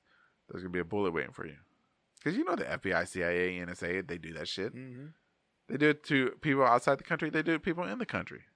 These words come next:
Speaker 2: And they found E T.
Speaker 1: That's what it is.
Speaker 2: Man, is that place close to Roswell?
Speaker 1: Yep. It sure is.
Speaker 2: Oh.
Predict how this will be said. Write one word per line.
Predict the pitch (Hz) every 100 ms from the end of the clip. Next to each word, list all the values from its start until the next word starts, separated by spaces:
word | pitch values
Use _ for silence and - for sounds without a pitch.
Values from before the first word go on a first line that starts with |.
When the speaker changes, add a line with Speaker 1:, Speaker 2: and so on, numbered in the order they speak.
| _ -
Speaker 2:
And | - -
they | 104
found | 110 110
E | 110
T. | - 110 110 - _ _
Speaker 1:
That's | - 92 95
what | 87
it | 85
is. | 98 92 - _ _ -
Speaker 2:
Man, | 123 123
is | 131 131
that | 147
place | - 175 160
close | - 170 160
to | 123
Roswell? | 131 156 175 196 202 196 _ _ _
Speaker 1:
Yep. | 123 220 - _ _ _
It | -
sure | - 160 180
is. | 214 226 214 196
Speaker 2:
Oh. | 196 185 160 123